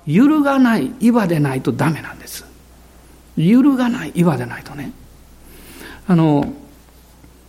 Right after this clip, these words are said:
えー、昔というんですかね、あの、まだ覚えてるんですけど、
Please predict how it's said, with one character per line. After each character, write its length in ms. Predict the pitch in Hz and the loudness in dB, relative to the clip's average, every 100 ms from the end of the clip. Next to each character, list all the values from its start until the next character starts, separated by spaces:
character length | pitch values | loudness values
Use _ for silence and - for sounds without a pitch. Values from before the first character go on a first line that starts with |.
| - _ - | -20 _ -4
え 300 | 135 131 131 | -4 -2 -2
ー、 40 | |
昔 560 | 160 175 196 190 214 196 | -2 0 -2 0 -2 -2
と 120 | 139 | -2
い 60 | |
う 100 | 117 | -2
ん 60 | 110 | -2
で 80 | 107 | -4
す 80 | - | -2
か 100 | 151 | 0
ね、 120 | 180 | 2
あ 100 | 139 135 - 160 | 0 -4 -6 0
の、 280 | 135 131 131 | 2 2 2
ま 100 | 139 | 2
だ 80 | 147 | 2
覚 180 | 156 170 | 2 2
え 40 | |
て 80 | 160 | 2
る 60 | |
ん 20 | 127 | 0
で 80 | 110 | -2
す 100 | - | -4
け 80 | |
ど、 240 | 120 117 | -4 -4